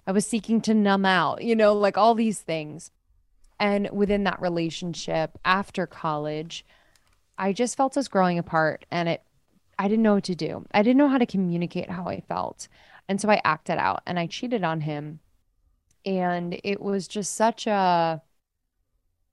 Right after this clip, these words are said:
it's a full, full, full, full responsibility. But at the time, it felt like a very much out of body experience where I was, like,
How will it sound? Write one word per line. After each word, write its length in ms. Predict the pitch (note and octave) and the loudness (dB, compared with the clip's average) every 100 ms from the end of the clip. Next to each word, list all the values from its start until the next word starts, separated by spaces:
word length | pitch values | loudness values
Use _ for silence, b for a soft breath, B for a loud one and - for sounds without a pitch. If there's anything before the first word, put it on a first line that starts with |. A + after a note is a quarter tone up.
| _ | _
it's 120 | F#3+ G3+ | -4 -4
a 60 | |
full, 680 | - - G3+ F#3 D3+ F2 - _ - | -4 -2 2 2 2 -4 -12 _ 0
full, 140 | C#4 | 0
full, 180 | A#3+ E3+ | 2 -4
full 380 | - - - - - | -6 -6 -6 -10 -10
responsibility. 800 | F3 F#3 E3+ F3 F#3+ A#3 A3 | -8 -4 -4 -4 0 2 2
But 220 | F3 D#3+ _ - | 0 -2 _ -6
at 120 | F#3+ | -4
the 80 | F#3+ | -2
time, 240 | F#3 F#3+ | -2 -4
it 80 | G#3+ | -4
felt 140 | - | -4
like 120 | F#3 E3 | -4 -4
a 40 | |
very 240 | E3 E3 | -4 -2
much 220 | E3+ D#3+ - | -4 -6 -4
out 140 | F3 | -4
of 100 | D#3+ | -2
body 220 | E3 E3 | -4 -4
experience 880 | D#3+ - - D#3+ D#3+ D#3 - - - _ b b b b - | -8 -12 -12 -8 -8 -10 -12 -20 -20 _ b b b b -4
where 220 | F#3 F3+ - | 0 2 2
I 100 | F#3 | 0
was, 240 | F#3 F3 | 0 -2
like, 400 | F#3 E3+ D3+ - | 0 0 0 -6